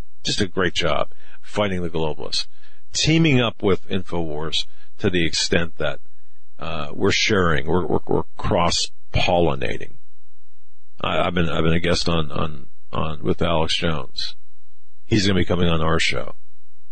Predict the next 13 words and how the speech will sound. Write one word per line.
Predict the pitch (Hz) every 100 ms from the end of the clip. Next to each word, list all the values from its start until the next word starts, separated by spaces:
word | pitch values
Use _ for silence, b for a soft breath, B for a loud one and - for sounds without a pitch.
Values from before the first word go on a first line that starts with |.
| - - - -
Uh, | 85 82 80 78 - -
and | 98 95
people | 110 98 92
like | 92 -
Rick | 98 104
Wiles | 90 98 87 65 - - - - - - -
at | 80 -
True | - 90 87
News. | 90 80 - - - - - - - - - - - - - - -
Uh, | 62 - -
and | 98
of | 98
course, | 101 92 - -